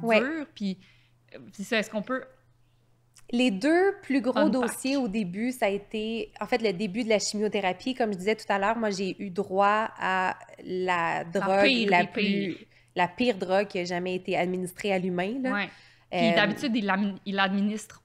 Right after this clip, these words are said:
Speaker 2: aux trois semaines tellement c'est fort, puis toi, tu l'avais aux deux
Speaker 1: Je
Speaker 2: semaines,
Speaker 1: l'avais
Speaker 2: mais
Speaker 1: aux
Speaker 2: est-ce que
Speaker 1: deux
Speaker 2: je me
Speaker 1: semaines.
Speaker 2: trompe ? Ouais.
Speaker 1: Tout à fait, c'est ça. Je l'avais aux deux semaines parce que c'était très agressif.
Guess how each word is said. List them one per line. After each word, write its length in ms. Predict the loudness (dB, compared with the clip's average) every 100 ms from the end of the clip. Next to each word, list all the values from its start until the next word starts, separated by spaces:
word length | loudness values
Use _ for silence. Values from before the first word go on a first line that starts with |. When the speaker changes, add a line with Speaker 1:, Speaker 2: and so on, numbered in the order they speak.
| -10
Speaker 2:
aux 80 |
trois 300 | -8 -2 -2
semaines 340 | -2 -4 -4 -2
tellement 300 | -4 -4 -6
c'est 80 | -8
fort, 260 | -6 -6 -6
puis 80 | -8
toi, 100 | -10
tu 140 | -6
l'avais 200 | -6 -4
aux 40 | -6
deux 160 | -6
Speaker 1:
Je 60 | -2
Speaker 2:
semaines, 200 | 4 6
Speaker 1:
l'avais 140 | 8
Speaker 2:
mais 60 | 6
Speaker 1:
aux 60 | 4
Speaker 2:
est-ce 40 |
que 60 | 4
Speaker 1:
deux 60 |
Speaker 2:
je 20 |
me 60 | 2
Speaker 1:
semaines. 300 | 2 0 -2
Speaker 2:
trompe ? 40 | -6
Ouais. 100 | -2
Speaker 1:
Tout 120 | 2
à 40 | 4
fait, 160 | 4 0
c'est 120 | -2
ça. 160 | -4
Je 60 | 2
l'avais 120 | 4
aux 60 | 4
deux 80 | 2
semaines 160 | 0
parce 140 | 0 -2
que 60 |
c'était 180 | -2 -2
très 240 | 0 2
agressif. 480 | 2 0 -4 -2 -4